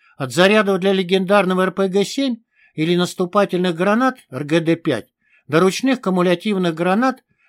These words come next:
Р Г К. Впрочем, учитывая общую дешевизну, надо, конечно, понимать, что все дорогие и сложные детали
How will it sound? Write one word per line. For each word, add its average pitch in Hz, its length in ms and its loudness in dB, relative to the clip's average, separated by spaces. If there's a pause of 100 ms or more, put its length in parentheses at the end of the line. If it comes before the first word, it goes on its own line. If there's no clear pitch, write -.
(120)
Р 233 140 0
Г 233 160 2
К. 95 340 -10 (640)
Впрочем, 214 400 0
учитывая 196 500 0
общую 190 300 -2
дешевизну, 190 840 -4 (260)
надо, 226 220 -2
конечно, 208 440 -2
понимать, 202 580 -2
что - 240 -4
все 208 220 -4
дорогие 196 460 0
и - 20 0
сложные 190 480 -2
детали 196 560 -2